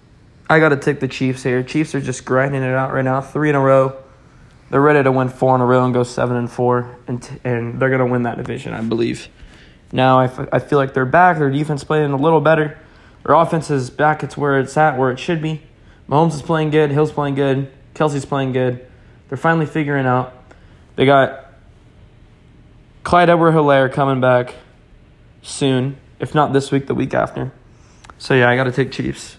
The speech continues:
It's gonna be a tough one, though, but I gotta take the Chiefs. And last game, Steelers at Chargers. Chargers is tied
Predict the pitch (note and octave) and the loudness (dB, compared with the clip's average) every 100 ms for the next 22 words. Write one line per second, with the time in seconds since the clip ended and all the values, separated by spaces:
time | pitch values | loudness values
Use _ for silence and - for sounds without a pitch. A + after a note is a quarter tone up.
0 | - - G3 E3 C#3 C3+ B2+ B2+ B2 B2 | -12 -2 4 4 4 0 0 0 0 0
1 | B2 B2 B2+ B2 B2+ C3 - - - - | 0 0 -2 -4 -6 -8 -12 -14 -16 -20
2 | - - - - - - - - F3 F#3 | -20 -20 -20 -20 -20 -20 -20 0 4 4
3 | F3+ F#3+ F#3 - F#3 F3 - F3 G#3 G3 | 6 4 4 0 0 0 -2 2 4 4
4 | D#3+ - F3 F3+ E3+ E3 - - - _ | 2 -2 2 4 2 -2 -6 -16 -20 _
5 | _ _ _ _ _ _ _ - C#3+ D3+ | _ _ _ _ _ _ _ -10 0 2
6 | D3 C3+ B2+ - C3 C3+ C3 | 2 0 -2 2 4 4 2